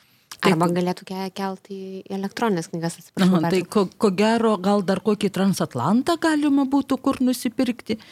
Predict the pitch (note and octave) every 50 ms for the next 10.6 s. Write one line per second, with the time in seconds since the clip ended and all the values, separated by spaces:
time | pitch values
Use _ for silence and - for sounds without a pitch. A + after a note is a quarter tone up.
0 | - - _ - A#3 A#3+ A3 - A3+ A#3+ - D4+ D4 D4 - D4+ D4 - B3 A#3
1 | A#3 - A#3+ - - - - - E4 C#4 G3 F3 F3 E3 D3+ D3 D3 D3+ - -
2 | _ _ _ _ _ _ _ _ _ _ _ _ - - G#3+ G3 F#3+ A3 A#3 A3+
3 | A3+ G3+ F#3 E3 C#3+ E3 F3 C3 D#3+ F3+ B2 D#3 F3+ E3 G#3+ G#3 G3+ G3+ G3 D#3
4 | - - F3+ G3 G#3 G#3 G3+ G3 F#3+ F#3+ F3 - - - - - E3 E3+ E3+ E3+
5 | D#3+ F3 F3+ F3 F3 F3 F#3 F#3+ G3 G3 F#3+ F#3 F3 F3 E3+ - - - - -
6 | D#3 - - - - - B2 - - - E3+ - - - F#3+ F#3 E3+ - - _
7 | - G3 G3+ G3+ G3+ G3 F#3+ E3+ D#3 E3 D#3+ - - - - _ _ _ _ _
8 | _ _ - - G3 F#3 E3+ G3+ G#3+ G#3 F#3+ F3+ F3 - - - G3 G3 - F#3
9 | F3+ F3 F#3 F#3+ F#3+ F3+ - - E3+ D#3+ D#3 F#3 G3+ G3+ F3 E3 E3 F3 G3 A3
10 | G#3+ G#3+ G3+ - F#3+ E3+ D#3 C#3 C#3+ C#3 C#3+